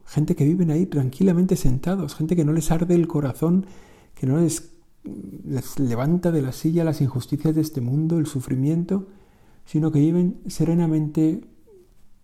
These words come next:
tranquilos viendo el sufrimiento del mundo, la, la desesperación de tanta gente, el desastre de la guerra,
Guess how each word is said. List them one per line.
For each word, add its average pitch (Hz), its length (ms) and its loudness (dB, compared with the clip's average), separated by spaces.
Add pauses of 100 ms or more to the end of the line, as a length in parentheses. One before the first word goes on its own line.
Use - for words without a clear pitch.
(140)
tranquilos 156 800 0
viendo 147 280 0
el 147 100 -2
sufrimiento 131 500 -2
del 147 160 2
mundo, 131 580 -2 (640)
la, 127 420 -2 (280)
la 127 100 -2
desesperación 123 560 -4
de 143 80 2
tanta 147 300 -2
gente, 127 720 -4 (1120)
el 135 80 -2
desastre 131 460 -4
de 147 80 0
la 147 120 0
guerra, 127 560 -4